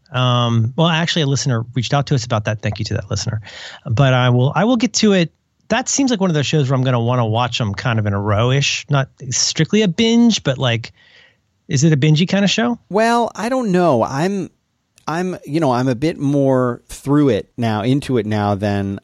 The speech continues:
Speaker 2: I was the last time that we talked. Um, and so, you know, I'm li-, I actually like it a little bit less than I did.
Speaker 1: Interesting. Are you
Speaker 2: Uh,
Speaker 1: up to four or five?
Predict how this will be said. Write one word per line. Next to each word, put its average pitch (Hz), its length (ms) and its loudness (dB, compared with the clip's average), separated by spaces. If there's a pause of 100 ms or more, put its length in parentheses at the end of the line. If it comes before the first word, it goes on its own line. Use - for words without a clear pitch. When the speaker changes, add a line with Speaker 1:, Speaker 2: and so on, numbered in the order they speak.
Speaker 2:
I 104 360 -2 (100)
was 110 300 0
the 101 60 -2
last 104 280 -2
time 107 100 -4
that 101 80 -8
we 95 120 -6
talked. 101 640 -2 (600)
Um, 107 500 0 (600)
and 127 280 0
so, 117 720 2 (800)
you 135 240 -4
know, 165 160 2
I'm 143 260 0
li-, 131 140 2 (120)
I 135 160 -2
actually 143 460 0
like 131 280 2
it 127 80 2
a 120 60 4
little 120 200 4
bit 104 140 2
less 107 340 0
than 120 140 0
I 110 100 0
did. 110 440 -2 (720)
Speaker 1:
Interesting. 202 360 0
Are 113 160 6
you 110 60 6
Speaker 2:
Uh, 110 40 4
Speaker 1:
up 110 60 -2
to - 100 -6
four 180 320 -2
or 233 60 -4
five? 202 380 -2